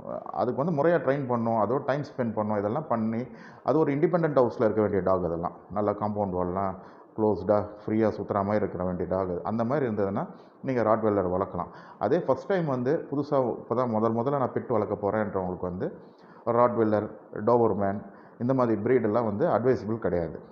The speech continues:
அவங்க வேற ஏதாவது பிரீடு வளர்க்கலாம். அதுக்கப்புறம் அவங்களுக்கு நல்லா எக்ஸ்பீரியன்ஸு, பெட்டை பத்தி எல்லாம் நல்லா தெரியும் அப்படின்றவங்க வந்து டாக் வளர்க்கலாம்.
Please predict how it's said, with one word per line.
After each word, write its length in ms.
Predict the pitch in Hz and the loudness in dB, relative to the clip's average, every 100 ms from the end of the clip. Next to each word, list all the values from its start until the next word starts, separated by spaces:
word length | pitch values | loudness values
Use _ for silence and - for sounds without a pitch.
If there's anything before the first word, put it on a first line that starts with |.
| - - | -10 -4
அவங்க 200 | 156 139 | 2 4
வேற 200 | 135 135 | 4 4
ஏதாவது 260 | 131 110 | 2 0
பிரீடு 180 | 107 95 | 0 2
வளர்க்கலாம். 300 | 92 90 - - - - - - - | 2 -2 -6 -12 -20 -20 -20 -10 0
அதுக்கப்புறம் 400 | 139 165 165 160 | 2 2 2 2
அவங்களுக்கு 180 | 143 135 | 2 2
நல்லா 440 | 127 131 120 104 - - - - - | 2 4 4 2 -4 -16 -20 -20 -12
எக்ஸ்பீரியன்ஸு, 880 | - - - 113 110 101 113 107 92 101 | -10 -6 -2 0 0 0 0 0 0 -2
பெட்டை 260 | 110 135 | -2 0
பத்தி 220 | 113 110 | 0 0
எல்லாம் 220 | 113 104 107 | 0 0 -2
நல்லா 180 | 101 | -2
தெரியும் 380 | 101 101 98 98 | -2 -4 -4 -4
அப்படின்றவங்க 540 | 92 107 127 104 98 92 | -6 -6 -6 -4 -4 -4
வந்து 180 | 113 | -4
டாக் 260 | 185 120 98 | 0 0 0
வளர்க்கலாம். 380 | 85 85 80 | -4 -6 -10